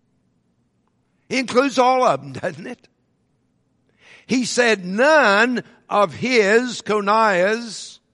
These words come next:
"descendants shall prosper,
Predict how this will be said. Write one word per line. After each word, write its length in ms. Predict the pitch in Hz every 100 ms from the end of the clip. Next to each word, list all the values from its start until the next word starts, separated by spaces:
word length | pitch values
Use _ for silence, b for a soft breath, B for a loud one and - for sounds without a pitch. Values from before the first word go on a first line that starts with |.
| _ _ -
"descendants 1040 | 220 - 247 208 147 180 220 - - - _ _ _ _ _ _ _ _ _ _ _ _ _ _ _ _ _ _ B B B
shall 460 | - 214 233 220 214
prosper, 1080 | - 226 285 233 - - 143 139 180 202